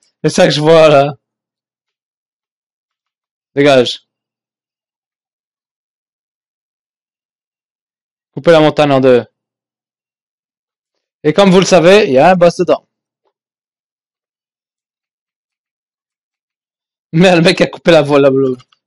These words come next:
Ah oui, tiens, vous, vous dégagez. Non, toi, tu, toi, tu survivras pas, toi.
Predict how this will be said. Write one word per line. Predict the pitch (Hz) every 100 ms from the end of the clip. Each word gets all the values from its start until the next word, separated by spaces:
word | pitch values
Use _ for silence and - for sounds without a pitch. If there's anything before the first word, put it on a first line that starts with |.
| -
Ah | 170
oui, | 196 180 123
tiens, | - 175
vous, | 143 156 165
vous | 165 170
dégagez. | 160 143 143 139 _ _ _ _ _ -
Non, | 156
toi, | 196 180
tu, | -
toi, | 190
tu | 180
survivras | - 165 147 143 143
pas, | 143
toi. | 127 117